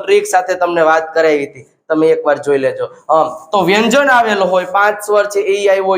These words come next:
યુ, એના સિવાયના બધા શું છે? વ્યંજન છે. જો વ્યંજન આવેલો હોય તો વાય નો શું કરી નાખવાનો? આઈ, અને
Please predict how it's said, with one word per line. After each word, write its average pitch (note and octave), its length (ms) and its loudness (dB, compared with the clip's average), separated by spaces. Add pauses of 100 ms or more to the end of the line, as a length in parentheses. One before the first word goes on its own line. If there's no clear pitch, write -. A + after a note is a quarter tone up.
યુ, F#3+ 200 0
એના F#3 200 0
સિવાયના F#3 340 -4
બધા E3 240 2
શું G#3+ 240 -8
છે? F3+ 160 2 (260)
વ્યંજન D#3 480 2
છે. - 140 -12 (200)
જો B3 200 2
વ્યંજન G#3+ 400 2
આવેલો C4 420 0
હોય B3+ 260 2 (300)
તો A3 100 0 (220)
વાય A#3+ 340 2
નો D4 220 2
શું D4 140 -2
કરી C#4 180 0
નાખવાનો? B3+ 480 0 (320)
આઈ, A#3+ 340 2 (260)
અને E3+ 140 -2